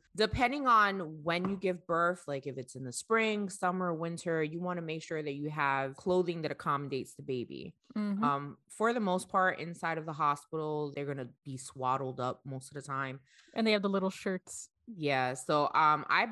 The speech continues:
Speaker 1: I mean, I brought, like, long sleeve onesies, short sleeve onesies, just in case, 'cause sometimes the hospital is cold.
Speaker 2: I personally, for me, so for my, for my daughter, I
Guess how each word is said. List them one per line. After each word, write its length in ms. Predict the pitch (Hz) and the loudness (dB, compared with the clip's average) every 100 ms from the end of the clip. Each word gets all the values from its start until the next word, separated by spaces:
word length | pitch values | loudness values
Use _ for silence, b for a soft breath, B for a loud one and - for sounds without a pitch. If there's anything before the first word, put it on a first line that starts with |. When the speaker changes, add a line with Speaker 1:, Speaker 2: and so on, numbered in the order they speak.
| 208 | -2
Speaker 1:
I 80 | 165 | -2
mean, 140 | 175 | 0
I 120 | 165 190 | 0 0
brought, 540 | 175 180 170 165 156 - - | 0 0 2 2 0 -6 -4
like, 220 | 143 139 | -2 -2
long 320 | 147 165 185 | 0 0 0
sleeve 260 | - 208 196 | -2 -2 -2
onesies, 960 | 185 180 185 180 175 175 170 170 - | -2 -2 -2 -2 -2 -2 -2 -6 -12
short 320 | - 185 185 - | -6 -2 -2 -2
sleeve 260 | 180 170 | -6 -6
onesies, 600 | 156 165 165 160 165 151 | -4 -4 -4 -4 -6 -4
just 220 | 156 160 - | -4 -6 -8
in 80 | 156 | -8
case, 300 | 160 156 151 | -6 -6 -6
'cause 240 | 139 - B B B | -10 -12 B B B
sometimes 440 | 240 262 277 247 | 0 0 0 -2
the 80 | 185 | 0
hospital 560 | 165 165 - 170 170 160 | 2 2 2 -4 -2 0
is 320 | 143 143 - | -2 -4 -8
cold. 480 | - 143 143 147 - | -4 0 0 -2 2
Speaker 2:
I 200 | 214 233 | 4 4
personally, 760 | 262 330 311 311 302 294 294 | 4 2 2 0 0 0 -4
for 200 | 240 226 | 0 2
me, 640 | 208 196 208 196 151 170 190 - | 4 2 0 -2 -6 -10 -14 -6
so 200 | - 208 | 0 2
for 140 | 233 | 4
my, 360 | 226 214 208 165 | 4 4 2 -2
for 120 | - | -2
my 160 | 214 202 | 2 2
daughter, 540 | 185 226 269 311 302 - | 4 6 6 4 0 0
I 560 | 196 202 202 208 196 | 0 2 0 -2 -6